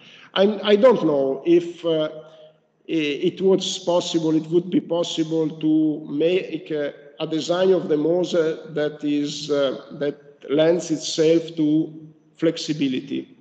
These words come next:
I would say not. But in any case, uh, I think that, uh, the approach was correct. So let's start from, uh, solving the current problem, and now we are in the position of, uh,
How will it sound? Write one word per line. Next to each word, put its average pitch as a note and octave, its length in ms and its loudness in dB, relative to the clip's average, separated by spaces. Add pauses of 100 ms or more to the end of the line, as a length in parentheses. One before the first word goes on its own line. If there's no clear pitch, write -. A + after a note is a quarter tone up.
I D#3+ 80 -2
would E3 180 0
say E3+ 220 2
not. - 480 -6 (800)
But F#3 260 2
in G3 160 2
any C4+ 220 6
case, F#3+ 520 2
uh, F#3 460 -4
I F3+ 160 0
think G#3+ 480 -2
that, D#3+ 340 -2
uh, - 1700 -10 (720)
the F#3 100 4
approach G3 320 0
was E3+ 180 -4
correct. - 500 -10 (340)
So - 180 -10
let's F#3 320 -2
start F3+ 560 -2
from, D3 380 -2
uh, C3+ 260 -8
solving F3 480 2
the C#3+ 80 -2
current F3+ 420 -2
problem, D#3 420 2
and E3 140 6
now G3 220 4
we G3 520 2
are E3 180 4
in F#3+ 100 0
the F#3+ 120 4
position G3+ 600 -4
of, F#3 380 -2
uh, G3 340 -6